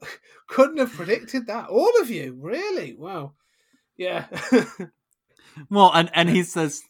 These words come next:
Speaker 2: you know, the second shot will, he assures them, "I'll do better next time." And they say, "Oh, so
Speaker 1: Yeah.
Speaker 2: you've got it all calculated." He's like, "Well, no, I'm pretty sure it's gonna hit the moon." <laughs> You know, like,
Speaker 1: Yeah,
Speaker 2: the
Speaker 1: yeah.
Speaker 2: standards are so low.
Speaker 1: <laughs> Yeah.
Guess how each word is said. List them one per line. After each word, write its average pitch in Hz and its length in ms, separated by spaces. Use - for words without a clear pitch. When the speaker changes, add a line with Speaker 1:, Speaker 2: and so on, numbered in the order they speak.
Speaker 2:
you 165 180
know, 135 280
the 151 320
second 185 420
shot 156 300
will, 135 360
he 135 200
assures 147 400
them, 123 320
"I'll 127 160
do 139 160
better 139 340
next 127 280
time." 123 360
And 143 140
they 147 100
say, 135 260
"Oh, 185 140
so - 120
Speaker 1:
Yeah. 160 80
Speaker 2:
you've 156 140
got 160 180
it 156 100
all 151 160
calculated." 156 540
He's 165 100
like, 180 140
"Well, 190 200
no, 165 280
I'm 156 120
pretty 180 240
sure 165 280
it's 139 140
gonna 135 180
hit 139 220
the 131 100
moon." 135 520
<laughs> - 60
You 220 100
know, - 300
like, 214 240
Speaker 1:
Yeah, 214 320
Speaker 2:
the 214 120
Speaker 1:
yeah. 214 80
Speaker 2:
standards 214 520
are 180 80
so 185 360
low. 160 520
Speaker 1:
<laughs> - 0
Yeah. 180 200